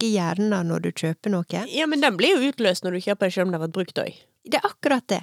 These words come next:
Speaker 2: Ja.
Speaker 1: Sånn at, eh, du får den samme følelsen enten om du kjøper brukt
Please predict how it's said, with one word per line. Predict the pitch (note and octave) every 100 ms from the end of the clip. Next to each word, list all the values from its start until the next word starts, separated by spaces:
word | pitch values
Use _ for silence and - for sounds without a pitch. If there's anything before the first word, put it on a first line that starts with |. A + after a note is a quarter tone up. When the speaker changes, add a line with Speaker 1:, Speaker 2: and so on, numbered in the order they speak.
| -
Speaker 2:
Ja. | G4 A4 - - -
Speaker 1:
Sånn | E4 D#4
at, | C#4+ -
eh, | C4+
du | C#4+
får | - G4 E4
den | A3
samme | G3+ A3+ A3 D4+
følelsen | - G#3+ A#3+ - G3+ F3 -
enten | G#3 A3+ B3+
om | A#3
du | G3
kjøper | G3 F#3 - G#3+ G3+ F3
brukt | F#3+ G#3 -